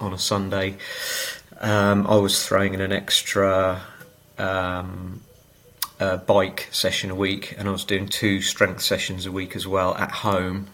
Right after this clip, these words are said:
Not, not massive ones, m-, maybe two half an hour strength sessions. And it was going well. I was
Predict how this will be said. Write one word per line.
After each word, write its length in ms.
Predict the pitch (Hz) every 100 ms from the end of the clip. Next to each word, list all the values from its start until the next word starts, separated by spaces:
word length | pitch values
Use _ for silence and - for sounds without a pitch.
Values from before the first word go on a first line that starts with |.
| -
Not, 320 | - 107 95 - -
not 240 | 120 113 -
massive 480 | 87 - - 92 92
ones, 340 | 92 95 98 -
m-, 380 | 101 - 101 -
maybe 280 | 98 90 92
two 220 | - 95
half 280 | 95 87 -
an 80 | 92
hour 300 | 90 90 90
strength 440 | - - 92 -
sessions. 460 | 92 87 - - - - - - - - - - -
And 380 | 113 113 117 117
it 100 | -
was 140 | 117
going 320 | - 117 110
well. 240 | 123 143 92
I 60 |
was 220 | 92 -